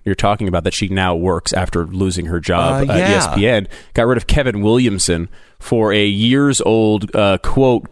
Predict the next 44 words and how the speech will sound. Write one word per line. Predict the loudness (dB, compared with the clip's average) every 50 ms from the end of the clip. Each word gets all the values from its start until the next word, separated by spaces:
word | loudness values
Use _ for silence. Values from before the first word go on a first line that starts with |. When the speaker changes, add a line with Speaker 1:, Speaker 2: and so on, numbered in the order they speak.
| -6 -4
Speaker 1:
taken | -2 -2 -2 -2 -2 -2
out | -2 -2 -2
of | -4
context | -4 -2 -2 -2 -2 -2 -2 0 0 0 0 -2 -2 -2
about | 0 0 2 2 2 0 -2 -4 -10 -18 -14 -8 -4
abortion. | -2 0 2 2 2 2 0 -2 -4 -6 -6 -12 -18 -20 -20 -16 _ -2
Here | 0 2 2 2
is, | 2 2 2 2 0 -2 -4 -6 -6 -6
uh, | -6 -6 -6 -8 -8 -8 -6 -4
she's | -2 0 0 -2
publicly | 0 -2 0 0 0 0 0 0 0 0 0 0 0
saying | 0 2 2 2 2 0 -2 -4
this. | -4 -4 -4 -6 -8 -12 -16 _ _ _ _ _ _ -4
This | -2 0 0
is | 0 0
essentially | 0 -2 0 0 -2 -2 -2 -2 0 0 2 2 2
the | 0 0
equivalent | -2 -2 0 0 0 0 2 0 0 -2 -2 -2 -2
of, | -2 0 0 0 -2 -2 -4 -8 -18 -20 _ _ _ _ _ -6
I, | -4 -4 -2
I, | -2 -4 -4 -6 -8 -8 -6
I | -4 -4
don't | -2 0 0 0 -2 -2 -2
believe | 0 0 0 0 -2 -2 -4 -6 -10 -12 -6
that | -6 -6
she's | -4 -4 -6 -4
going | -2 -2 -2 -2 -2
to | -2 -2
go | -2 -2 -2
try | -2 -2 -2
to | -4 -2
kill | -2 -2 -2
the | -2 -2
president. | -2 -2 -2 -2 -2 -4 -6 -6
However, | -6 -4 -2 0 0 0 0 0 -2 -4 -6 -8 -16 -20 -20 _ -4 -2
uh, | -2 0
you | 0 0
don't | 0 0 0 0
joke | 0 0 0 0
about | 0 0 0 0
those | 0 -2 0 0
things. | -2 -2 -2 -4 -8 -12 -16 -20 -20 -20 _ _ -4 0
Uh, | 0 2 2 2
and | 2 2 2 4 2 2 0 -2 -4